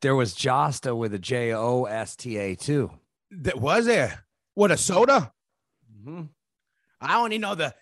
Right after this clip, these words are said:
Speaker 2: Shasta. That shit was big. Ch-, yo, what up? Pe-, who was all the
Speaker 1: What up?
Speaker 2: Patriot? Listen, w-, and w-, what you up to, kid?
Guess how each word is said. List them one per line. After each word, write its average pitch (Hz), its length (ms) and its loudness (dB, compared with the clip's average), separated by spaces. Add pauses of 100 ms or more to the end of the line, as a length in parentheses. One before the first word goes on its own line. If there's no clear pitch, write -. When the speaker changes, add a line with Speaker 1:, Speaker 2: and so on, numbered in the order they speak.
(340)
Speaker 2:
Shasta. 156 840 0
That 156 220 0
shit 185 180 2
was 113 200 -4
big. 190 500 0
Ch-, 233 140 -4
yo, 262 180 2
what 294 240 4
up? 240 220 2
Pe-, 208 160 -2 (100)
who 185 140 -8
was 269 140 -8
all 254 120 0
the - 80 -4
Speaker 1:
What 156 160 2
up? 156 220 2
Speaker 2:
Patriot? 113 400 -14 (1120)
Listen, 196 540 -4 (1000)
w-, 190 140 -14 (160)
and 185 140 -2
w-, 175 100 -8
what 208 240 2
you 247 140 6
up 277 240 6
to, 226 240 2
kid? 262 480 2